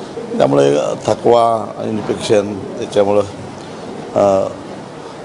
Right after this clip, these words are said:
ही तशी खडतर यात्राच सुरू झालेली आहे. परंतु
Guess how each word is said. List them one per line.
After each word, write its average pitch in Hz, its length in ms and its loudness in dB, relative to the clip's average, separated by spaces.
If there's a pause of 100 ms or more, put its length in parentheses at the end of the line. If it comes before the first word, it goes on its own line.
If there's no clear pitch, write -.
(360)
ही 135 440 6
तशी 135 440 0
खडतर 139 300 4
यात्राच 139 340 4 (480)
सुरू 117 140 0
झालेली 92 240 2
आहे. 90 80 -2
परंतु 135 400 0